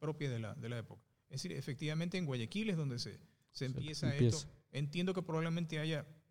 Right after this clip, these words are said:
Speaker 1: publicaciones que no las conozcamos o que se perdieron en el tiempo porque ya no, ya no hay esa, la-, las ediciones de los diarios.
Speaker 2: O los fanzines
Speaker 1: Claro,
Speaker 2: que,
Speaker 1: claro.
Speaker 2: que son ediciones limitadas y a veces para un público, digamos,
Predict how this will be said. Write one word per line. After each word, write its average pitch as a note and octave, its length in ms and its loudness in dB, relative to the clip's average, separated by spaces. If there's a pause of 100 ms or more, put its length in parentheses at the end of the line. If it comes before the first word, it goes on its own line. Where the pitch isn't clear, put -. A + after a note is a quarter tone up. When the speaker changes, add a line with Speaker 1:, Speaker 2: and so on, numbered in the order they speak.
(600)
Speaker 1:
publicaciones D#3 600 0
que D3+ 140 0
no B2+ 100 2
las D3 160 2
conozcamos D3+ 580 2
o D#3 120 4
que C3+ 80 2
se D3 120 2
perdieron C#3+ 480 0
en C3 60 2
el A#2 140 0
tiempo D3 360 -2
porque B2+ 280 -10
ya A#2+ 160 -4
no, A#2+ 260 -2 (460)
ya C3 160 -2
no C3 80 0
hay C3 160 0
esa, B2+ 320 0
la-, - 180 -6
las A#2 160 0
ediciones C#3 380 0
de C3 60 2
los B2 120 0
diarios. C#3+ 480 2
Speaker 2:
O A#2+ 240 8
los A#2 220 8
fanzines C#3+ 560 8
Speaker 1:
Claro, D3 180 6
Speaker 2:
que, B2 520 6
Speaker 1:
claro. C#3 180 4
Speaker 2:
que A2+ 60 8
son C#3 260 10
ediciones C3+ 440 10
limitadas C#3 840 10
y B2 40 10
a A#2+ 40 10
veces B2+ 220 12
para A#2 440 10
un A#2+ 220 10
público, C3+ 500 10
digamos, B2 720 4